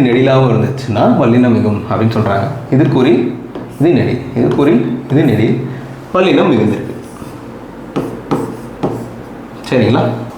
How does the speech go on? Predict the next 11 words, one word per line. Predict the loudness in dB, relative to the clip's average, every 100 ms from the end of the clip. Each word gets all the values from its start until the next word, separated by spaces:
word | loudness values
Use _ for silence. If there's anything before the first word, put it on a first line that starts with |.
| 2
வன்தொடர் | 4 4 4 4 4
குற்றியல் | 2 4 4 6
உகரங்கள் | 4 2 2 2 4 4 4
நிலைமொழியாக | 2 2 4 4 4 4 4
இருந்து | 4 4 4
புணர்கையில் | 4 4 4 4 4 0 -6 -2
வல்லினம் | 2 4 4 4 2
மிகும். | 2 0 -2 -6 2
இது | 4 4
நம்ம | 4 2
புணர்ச்சியிலேயே | 2 2 2 2